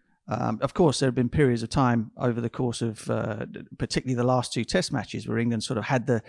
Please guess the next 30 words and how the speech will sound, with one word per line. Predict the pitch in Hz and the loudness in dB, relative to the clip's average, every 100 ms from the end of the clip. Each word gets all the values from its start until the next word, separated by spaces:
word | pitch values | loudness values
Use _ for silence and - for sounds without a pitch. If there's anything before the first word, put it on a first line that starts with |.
| - - | -12 -2
had | - 143 | 4 4
the | 123 | 6
game, | 123 127 123 | 6 6 6
had | 135 127 | 4 2
the | 123 | 2
whip | 127 - | 2 2
hand, | 143 123 120 | 0 2 2
had | 127 120 | 0 2
the | 131 | 2
upper | 131 123 | 2 0
hand, | 123 120 113 | 0 0 0
and | 113 | -2
the, | 120 | -4
and | 117 | -4
the | 117 | -4
best | 135 - | -2 -4
of | 113 | -6
the | 107 | -6
conditions, | - 131 98 | -4 -4 -4
particularly | - 147 110 | -6 -6 -4
this | 107 127 | -4 -4
one | 123 113 | -4 -6
having | 113 110 104 | -4 -4 -4
won | 110 | -6
the | 110 | -6
toss, | - 160 - - - - - _ | -2 -2 -2 -10 -18 -20 -20 _
and | 110 | -4
perhaps | 113 117 - | 0 0 -2
didn't | - 120 107 | 0 0 0
quite, | - 107 | 2 2